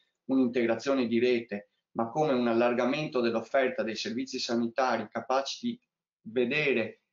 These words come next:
e, eh, rispondere anche a domande sociali, diventa importante per il futuro. Per quanto si sia scoperta l'importanza della relazione virtuale, del lavoro nel web e nei social che permettono di raggiungere,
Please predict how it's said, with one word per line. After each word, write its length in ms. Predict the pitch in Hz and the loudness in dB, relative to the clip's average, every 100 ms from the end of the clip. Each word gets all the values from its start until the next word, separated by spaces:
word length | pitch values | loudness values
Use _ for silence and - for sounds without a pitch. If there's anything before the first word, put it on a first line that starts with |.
| _ - | _ -4
e, 320 | 147 139 - | 0 0 0
eh, 640 | 127 117 110 110 107 101 | 0 0 2 0 0 -2
rispondere 580 | 104 117 - 160 139 123 | -2 -2 2 4 4 4
anche 280 | 135 151 - | 4 2 2
a 60 | 117 | 2
domande 380 | 120 135 123 | 4 4 2
sociali, 680 | 113 180 - 117 110 120 135 _ _ _ _ | 0 -2 0 0 0 0 -4 _ _ _ _
diventa 840 | 143 127 117 113 123 123 117 - | -2 2 4 4 4 0 -2 -8
importante 840 | - 123 117 117 113 107 113 110 120 | -4 -2 0 -2 0 -2 -4 -6 -4
per 120 | 110 | -4
il 140 | 113 | -4
futuro. 600 | 110 117 - 104 92 98 _ _ _ _ _ _ _ _ _ _ _ _ _ _ _ | -6 -12 -10 -14 -12 -16 _ _ _ _ _ _ _ _ _ _ _ _ _ _ _
Per 160 | 151 135 | -4 2
quanto 320 | 160 180 190 | 4 4 2
si 160 | - 135 | -2 -2
sia 160 | 151 | -2
scoperta 920 | 139 139 131 143 131 120 - 107 101 - | -2 -2 2 4 4 2 -2 -4 -4 -6
l'importanza 1080 | 123 127 135 131 139 147 156 156 151 143 - | -6 0 0 2 2 0 0 2 2 0 -6
della 500 | 117 143 147 147 - | -2 0 2 2 2
relazione 580 | 131 127 120 156 151 131 | -2 -2 -2 -4 -6 -4
virtuale, 680 | 131 - 135 135 127 120 | -6 -4 0 2 2 0
del 140 | 113 117 | -6 -4
lavoro 420 | 117 123 139 139 | 0 2 2 2
nel 140 | 127 | 2
web 340 | 120 127 135 135 | 2 4 4 2
e 60 | |
nei 160 | 127 120 | -2 -4
social 560 | - 135 135 - 139 127 | 0 4 4 2 -2 -2
che 120 | 120 | -4
permettono 600 | 123 117 135 135 135 120 | 0 0 0 -2 -4 -2
di 100 | 117 | 0
raggiungere, 880 | 113 113 131 139 135 127 127 - | 0 -2 -6 -2 0 2 0 -4